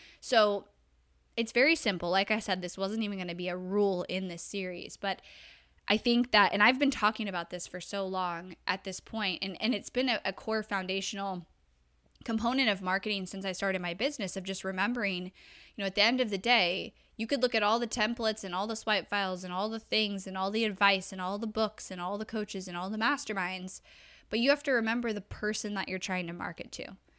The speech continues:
that there's a human on the other side of that screen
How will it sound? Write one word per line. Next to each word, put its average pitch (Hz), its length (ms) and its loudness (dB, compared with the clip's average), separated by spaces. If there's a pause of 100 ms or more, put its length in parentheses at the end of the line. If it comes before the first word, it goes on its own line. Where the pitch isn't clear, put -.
(200)
that 196 120 -4
there's 220 220 2
a 233 40 0
human 247 440 2
on 190 140 -2
the 190 120 2
other 214 180 2
side 214 240 2
of 214 100 0
that 202 200 2
screen 175 560 -2